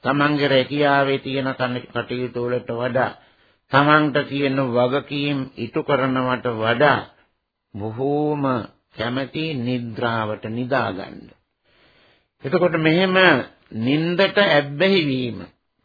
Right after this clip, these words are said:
ඒ නින්දට ඇබ්බැහි වීමත් ඒක නිවන් මඟ අවුරන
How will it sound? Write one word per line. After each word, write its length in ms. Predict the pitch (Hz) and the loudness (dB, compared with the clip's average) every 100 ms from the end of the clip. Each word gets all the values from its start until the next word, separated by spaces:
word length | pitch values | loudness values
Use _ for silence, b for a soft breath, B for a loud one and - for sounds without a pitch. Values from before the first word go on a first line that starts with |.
| _ _ _ _ _ b b b b b - | _ _ _ _ _ b b b b b 2
ඒ 160 | 156 | 4
නින්දට 480 | 151 135 151 165 175 | 6 4 4 2 4
ඇබ්බැහි 500 | 175 139 131 151 175 147 | 4 4 2 0 2 0
වීමත් 600 | 131 135 123 113 156 - 131 127 120 - _ _ _ _ _ _ _ _ _ - | -2 -2 -2 2 0 0 -2 -2 -6 -14 _ _ _ _ _ _ _ _ _ -2
ඒක 280 | 131 143 139 143 113 - _ _ _ _ | 0 0 0 0 0 -4 _ _ _ _
නිවන් 380 | 101 120 131 135 | -6 -2 0 0
මඟ 300 | 127 120 113 117 | -2 -4 -4 -4
අවුරන 480 | 117 110 113 135 | -4 -6 -4 -4